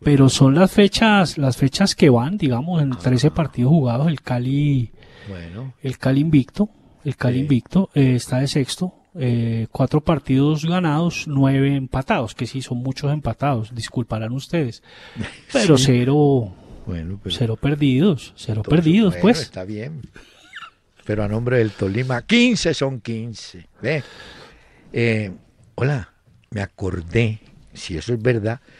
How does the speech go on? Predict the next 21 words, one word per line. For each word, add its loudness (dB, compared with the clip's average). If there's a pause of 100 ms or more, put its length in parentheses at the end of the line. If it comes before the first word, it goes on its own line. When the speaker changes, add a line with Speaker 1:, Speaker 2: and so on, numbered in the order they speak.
(140)
Speaker 2:
que -2
el 0
Ministerio -4
de -2
Jus-, -12
el -6
ministro -6
de -2
Justicia, 0
el 0
nuevo, -2 (520)
Speaker 1:
¿Qué -6
Speaker 2:
eh, -2
Speaker 1:
tal 2
esa, -2
ah? -6 (480)
Speaker 2:
recibió 2
Speaker 1:
Wilson. 2
Speaker 2:
boleta -2
y -6
entró. -8